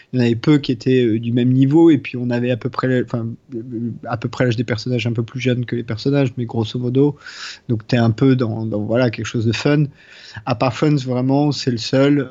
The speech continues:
Euh, tous les autres sitcoms que j'ai un peu regardés, euh, je les ai lâchés au bout d'un moment. Euh,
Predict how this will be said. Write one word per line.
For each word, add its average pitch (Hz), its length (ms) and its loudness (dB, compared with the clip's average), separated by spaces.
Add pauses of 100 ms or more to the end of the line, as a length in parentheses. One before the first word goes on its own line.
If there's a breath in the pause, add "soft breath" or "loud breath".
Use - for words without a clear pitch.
Euh, 113 540 0 (160)
tous 160 140 2
les 139 140 4
autres 135 120 2
sitcoms 135 420 -2
que 131 140 -4
j'ai 113 160 0
un 120 100 0
peu 131 140 -2
regardés, 123 600 0
euh, 113 100 -2
je 113 140 -6
les 117 100 -2
ai 117 60 2
lâchés 117 280 0
au 123 40 0
bout 120 100 -2
d'un 117 120 -2
moment. 117 440 0
Euh, 110 100 0